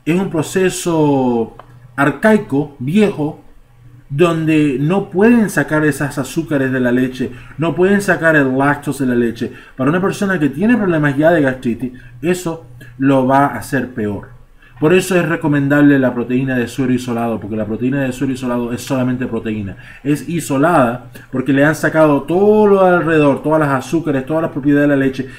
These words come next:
y todo lo que usted tiene es esa proteína, donde es ochenta y ocho, ochenta y nueve, noventa por ciento puro. Hay hasta noventa y dos por ciento puro,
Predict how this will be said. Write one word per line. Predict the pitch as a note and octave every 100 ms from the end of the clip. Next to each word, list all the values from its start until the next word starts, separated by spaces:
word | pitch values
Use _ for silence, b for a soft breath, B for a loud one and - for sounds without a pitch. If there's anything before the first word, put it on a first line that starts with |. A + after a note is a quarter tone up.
| B
y | C3+
todo | C3 G3+ A3
lo | G#3+
que | G3
usted | G3
tiene | E3+ F#3
es | E3+
esa | C#3+ D3+
proteína, | C3 B2 B2 A#2 G2 - B B B -
donde | C#3 C3+ C#3+
es | D3
ochenta | C#3 - D3+ C3
y | B2+
ocho, | C3+ D3 D3
ochenta | C3+ B2+ A#2
y |
nueve, | B2+ C#3
noventa | B2 A#2+ D3 C#3+
por | A#2+ A2+
ciento | - C3+ B2 A#2+
puro. | - B2 G#2 F#2+ B B
Hay | - C#3+
hasta | C#3 -
noventa | B2+ A#2+ A#2 A#2
y |
dos | C3+ C3
por | B2
ciento | - B2+ A2+ G#2+
puro, | A#2 G#2+ G2